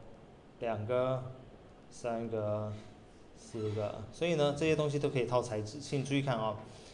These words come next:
我们今天呢有灌一个叫 Pro Shader，Pro Shader 里面呢就有一大票这种东西可以乱套啊，比如说 Metal，对吧？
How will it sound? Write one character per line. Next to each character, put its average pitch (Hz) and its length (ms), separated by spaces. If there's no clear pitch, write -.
我 131 80
们 135 80
今 185 140
天 190 140
呢 151 260
有 147 80
灌 139 240
一 127 60
个 123 80
叫 127 120
Pro 110 240
Shader，Pro - 1500
Shader 170 400
里 110 100
面 120 200
呢 113 120
就 120 160
有 110 80
一 107 40
大 117 180
票 113 200
这 107 60
种 107 180
东 104 140
西 107 100
可 104 140
以 98 60
乱 107 220
套 120 160
啊， - 220
比 110 60
如 113 80
说 113 80
Metal， 120 460
对 113 100
吧？ 110 160